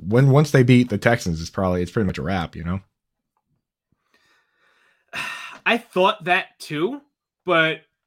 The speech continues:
Speaker 2: once they beat the Texans, let's say they lose to the Chargers and beat the Texans, right? Now they're eight and seven.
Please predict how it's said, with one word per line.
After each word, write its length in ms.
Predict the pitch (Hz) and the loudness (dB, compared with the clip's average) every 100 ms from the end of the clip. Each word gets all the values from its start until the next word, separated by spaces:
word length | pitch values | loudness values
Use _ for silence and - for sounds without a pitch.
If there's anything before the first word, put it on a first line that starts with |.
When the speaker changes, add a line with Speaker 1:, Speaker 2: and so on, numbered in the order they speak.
| _ | _
Speaker 2:
once 280 | 156 185 262 | -10 -8 -8
they 120 | 262 214 | -6 -6
beat 260 | 226 233 | -6 -8
the 60 | 180 | -10
Texans, 600 | 190 196 196 160 131 127 | -6 -6 -6 -10 -12 -10
let's 160 | 160 190 | -12 -8
say 120 | 208 | -4
they 140 | 196 | -4
lose 260 | 175 175 170 | -2 -4 -4
to 60 | |
the 80 | 175 | -8
Chargers 340 | - 160 139 135 | -6 -6 -6 -10
and 140 | 135 | -12
beat 160 | 139 - | -12 -12
the 60 | |
Texans, 440 | - 117 - 90 123 | -12 -12 -12 -20 -6
right? 200 | 135 143 | -6 0
Now 140 | 143 | 0
they're 180 | 151 160 | 0 -4
eight 220 | 139 139 | -6 -10
and 100 | - | -12
seven. 400 | - 127 95 87 | -16 -14 -14 -16